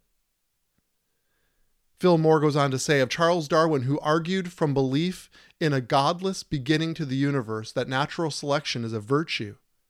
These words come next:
and that consequence-, consequently, acts of genocide are part and parcel of the way the world was always supposed to be. Students in America are not stupid.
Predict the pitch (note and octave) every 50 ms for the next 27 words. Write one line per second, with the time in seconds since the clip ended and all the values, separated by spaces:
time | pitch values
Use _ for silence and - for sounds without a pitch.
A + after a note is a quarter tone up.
0 | _ _ _ _ _ _ _ _ _ _ _ _ D#3 C3+ C3+ C#3+ C#3 C3+ C#3 -
1 | - - A#3+ B3+ A#3 - - D3 - - B2+ A2+ - - D3 - _ - - -
2 | A#3+ B3+ - D#3+ - - B2+ A2+ A2+ A2 G#2+ A2+ A#2 C3 - _ _ _ _ _
3 | _ _ _ - D3+ D3+ E3 E3 - - E3 D3 B2 A#2 D3+ E3 G3+ A3 F3+ -
4 | - A2 G2+ G#2+ A#2+ B2 - _ _ _ _ _ _ _ _ _ _ _ - B2+
5 | A#2+ - - - D#3+ D#3+ F#3 G3 - - E3+ D#3+ C#3+ - - - E3+ F3 F3 -
6 | - A#2 G#2 G#2+ A2 _ _ _ _ _ _ _ _ _ - C#3 A#2 A2+ B2+ B2+
7 | A#2 A#2 C3 C3 C3 C3+ D3+ D#3+ D3 D3 C#3 A#2+ A#2+ B2+ C#3 C#3 C3 A#2 G#2 G2
8 | - - _ _ _ _ _ _ - B2+ B2 - - - C#3 C3+ C3+ C#3+ D#3 D#3+
9 | D#3+ E3 E3+ F3 - - _ _ _ _ _ _ - - C#3 C3 - - B2 A#2+
10 | A#2 A#2+ - - - - - - - A2 - B2 A2 G2+ G2+ G#2 _ _ _ _
11 | _ _ _ _ _ _ _ _ _ _ _ _ _ _ _ _ _ _ _ _
12 | _ _ _ _ _ _ _ _ _ _ _ _ _ _ _ - - - - F3+
13 | G3 A3 A#3 A#3+ A#3+ A3+ - - - D#3+ D#3 C#3+ C3+ C3+ C3+ C#3+ D3 D3 C#3+ -
14 | C3 A2+ - - C3 B2 C3+ C3+ - - - - - - - D3 C3+ C3+ - A2
15 | - -